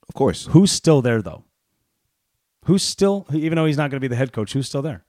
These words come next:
Speaker 1: Oh, Pete Carroll.
Speaker 2: Okay, so now what do you do? Wouldn't you, think about this, wouldn't you, Pete Carroll, wanna at least put some structure and help the kid, co-, the younger guy coach?
Speaker 1: That's why he's an advisor.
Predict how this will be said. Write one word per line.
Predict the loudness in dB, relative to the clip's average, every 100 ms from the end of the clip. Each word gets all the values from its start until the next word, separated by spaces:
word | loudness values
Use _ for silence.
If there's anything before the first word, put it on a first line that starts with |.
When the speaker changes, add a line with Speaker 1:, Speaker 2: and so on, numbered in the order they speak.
| -8
Speaker 1:
Oh, | -6
Pete | -6 -8
Carroll. | -4 -4 -4
Speaker 2:
Okay, | -6 -4 -6
so | -2 -2
now | 0 0 0
what | -2
do | -4
you | -6
do? | -10 -16 _
Wouldn't | -2 0 0 0
you, | -2 -2 _ _ _ _ _ -4
think | -2
about | -2 -4
this, | -8 -6
wouldn't | 2 2 2
you, | -2 0 0 -2 -6 _ _ _ _ _
Pete | -2 -2
Carroll, | 2 2 2 -2 -8 _
wanna | -6 -4 -4 -6 -10 _ _ _
at | -2 2
least | 0 2
put | -2
some | -2
structure | -6 -6 -4 -4 -4 -4 -4 -8 _ _
and | -12 -10
help | -6 -4 -4
the | -10
kid, | -8 -4 -4 -6
co-, | -10 -10
the | -6
younger | -4 -2 -4
guy | -4 -6
coach? | -6 -4 -4 -6 -14
Speaker 1:
That's | -14 -8
why | -6
he's | -6 -6
an |
advisor. | -8 -6 -4 -4 -4 -6 -8